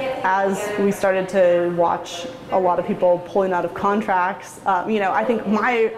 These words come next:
my primary concern was that, you know, it's like, okay, now I work for this, like, this big company.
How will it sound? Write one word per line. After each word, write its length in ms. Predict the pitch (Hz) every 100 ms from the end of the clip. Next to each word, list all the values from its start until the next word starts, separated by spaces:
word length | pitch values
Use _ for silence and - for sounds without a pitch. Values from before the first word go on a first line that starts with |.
| - 214
my 240 | 220 240
primary 540 | 247 208 202 196 190
concern 720 | 180 196 180 190 180 175 175 - - -
was 300 | 202 190 185
that, 480 | 190 180 175 180 - - - - - - - - - - 208
you 80 | 202
know, 120 | 185
it's 140 | 180
like, 140 | 180 185
okay, 340 | 220 208 180
now 140 | 185
I 80 | 196
work 240 | 196 196 -
for 100 | 185
this, 220 | 185 185
like, 520 | 175 - - - -
this 140 | 185
big 220 | - 240 202
company. 680 | 214 208 202 196 190 190